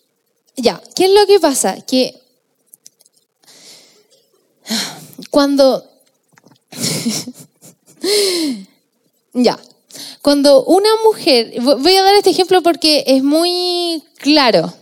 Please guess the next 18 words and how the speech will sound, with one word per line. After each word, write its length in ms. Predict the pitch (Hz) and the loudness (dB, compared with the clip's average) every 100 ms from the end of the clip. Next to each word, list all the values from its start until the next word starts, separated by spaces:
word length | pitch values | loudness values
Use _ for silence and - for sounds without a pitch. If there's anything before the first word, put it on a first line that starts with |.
| _ - | _ -10
¿ya? 240 | 233 277 | -4 -2
En 180 | 254 262 | 0 0
esta, 360 | 269 285 175 - | 0 -2 -4 -2
cómo 300 | 277 285 294 | 0 2 4
golpea 440 | 262 262 269 277 | 4 2 0 0
en 80 | 277 | -2
estas 420 | 262 - 233 - | -4 -6 -10 -12
tre-, 300 | - 254 - - | -4 -4 -4 -8
en 140 | 233 | -6
estas 500 | 240 - 226 208 - | -8 -8 -10 -10 -14
tres 300 | - 254 - | -8 -8 -6
áreas. 220 | 202 190 - - - - - | -10 -10 -14 -18 -18 -18 -6
Cuando 400 | - 277 277 277 | 0 2 4 4
una 260 | 262 381 427 440 | 4 2 2 0
mujer 440 | 440 - 269 233 - | -2 -2 0 -2 -4
y 180 | 233 277 | 0 2
un 160 | 330 | 4
hombre 580 | 339 262 214 208 214 277 | 2 0 -2 -2 -2 -4